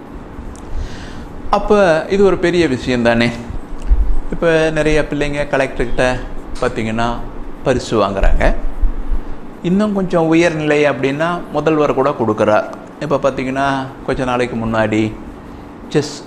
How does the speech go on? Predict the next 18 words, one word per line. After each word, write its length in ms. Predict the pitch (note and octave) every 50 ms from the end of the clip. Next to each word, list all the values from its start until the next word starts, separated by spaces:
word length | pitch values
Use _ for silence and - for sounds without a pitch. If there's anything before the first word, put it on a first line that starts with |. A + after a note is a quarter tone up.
| - -
நடந்தது. 520 | B2 A#2+ A2 G#2+ G#2 G2+ G2 F#2 G2+ A2 - - - - - - - - - - - - - - - - - -
அந்த 440 | - G#3 G#3 G3+ G3+ G3+ G3+ G3 G3
ஒரு 300 | F#3 F3+ F3+ F3 D#3+ D3+
நடுத்தர 840 | C#3 C#3 C#3+ D3 D#3+ D#3+ - E3+ D#3+ D#3 D#3 D#3 D3 C3 A2 G#2+ - - - - - - -
பெரிய 280 | - C#3 B2+ - - D3
வயதுன்னு 420 | C3 B2 B2 B2 B2+ C3 C3 C3+ C3+
இல்ல, 220 | A#2+ A2 G#2+ - - - - -
இளைஞர் 540 | C3 C3+ C#3+ D3+ D3 C#3 C#3 C#3 A#2+ A2 F2+
இல்ல, 380 | A#2+ B2 A#2+ B2 A#2 A#2 G#2+
அதாவது 400 | G#2+ G2+ A#2+ D3+ F#3+ G3+ F#3 D#3+ -
சின்ன 300 | - F#3 D3+ C#3 F3+ D#3+
வயசுக்காரங்க 640 | C#3 B2+ B2 A#2+ - B2+ - C3 A2+ A2 A2 A2 A2
தான் 200 | A2+ A#2 - -
கலந்துக்கிட்டாங்க. 680 | A2 A2 A2 G#2+ G#2+ G2+ F#2+ G2 F2 E2 F2+ G2+ A#2 A#2+ - - - - - - - - - -
அதுக்கெல்லாம் 680 | F#3 F#3+ F3+ - F3+ E3+ E3 E3+ E3 D#3+ D3+ C#3+ B2 G#2+ -
முதலமைச்சரே 600 | C3 C#3 C#3+ C#3+ C#3 C3 B2+ - - - A#2+ A#2 - -
கொடுத்தாரு 320 | - - - G#2+ G#2 G2
இல்லையா? 340 | F#2 F2+ F#2 F#2+ G2+ G2+